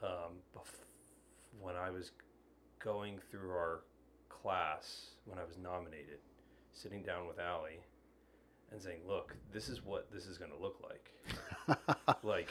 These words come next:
Speaker 2: How'd that conversation
Speaker 1: it,
Speaker 2: go?
Speaker 1: it was good. I mean, it was a
Speaker 2: Yeah.
Speaker 1: good conver-, but it was a conversation that we need to have to say, "Listen,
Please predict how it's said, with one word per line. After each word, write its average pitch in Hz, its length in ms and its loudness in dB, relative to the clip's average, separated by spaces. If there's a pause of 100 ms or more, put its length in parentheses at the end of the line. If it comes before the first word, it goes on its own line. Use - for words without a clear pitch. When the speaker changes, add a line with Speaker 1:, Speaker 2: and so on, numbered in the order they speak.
(120)
Speaker 2:
How'd 90 240 12
that 117 180 12
conversation 92 680 12
Speaker 1:
it, 85 60 6
Speaker 2:
go? 80 100 8
Speaker 1:
it 214 240 12
was 220 140 8
good. 202 240 12
I - 60 12
mean, 123 160 6
it - 20 6
was 127 100 6
a 180 40 12
Speaker 2:
Yeah. 160 80 12
Speaker 1:
good 170 120 12
conver-, 135 280 8
but 143 160 10
it 139 100 10
was 135 160 8
a 139 60 8
conversation 143 640 6
that 104 120 4
we 104 100 2
need 120 220 0
to 117 100 2
have 98 420 6 (200)
to - 100 -6
say, 95 240 2
"Listen, 92 480 0